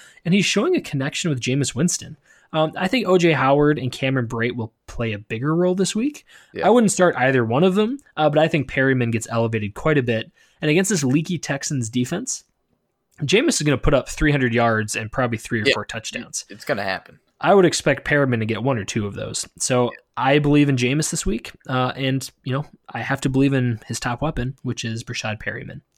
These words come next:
Speaker 2: Me too. Yeah, we saw last week Perriman, five receptions,
Speaker 1: <clears throat>
Speaker 2: hundred and thirteen yards, and three T Ds against the Detroit Lions.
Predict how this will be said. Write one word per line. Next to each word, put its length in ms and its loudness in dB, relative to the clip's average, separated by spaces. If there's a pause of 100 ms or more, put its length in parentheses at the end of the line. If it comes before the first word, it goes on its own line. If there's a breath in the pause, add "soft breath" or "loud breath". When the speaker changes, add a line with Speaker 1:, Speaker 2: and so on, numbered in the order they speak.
Speaker 2:
Me 180 -10
too. 300 -8
Yeah, 160 -8
we 100 -6
saw 220 0
last 400 -2
week 180 -8
Perriman, 400 -4
five 320 -2
receptions, 560 -4
Speaker 1:
<clears throat> 60 -10
Speaker 2:
hundred 260 -10
and 100 -16
thirteen 460 -6
yards, 280 -6
and 120 -14
three 460 -8
T 340 -6
Ds 380 -4
against 340 -12
the 60 -14
Detroit 480 -10
Lions. 440 -8